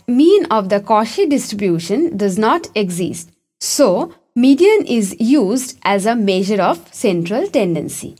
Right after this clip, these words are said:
So, here, what do we do?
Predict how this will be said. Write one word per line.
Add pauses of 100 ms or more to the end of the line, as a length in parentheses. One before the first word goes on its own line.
(460)
So,
here, (580)
what
do
we
do?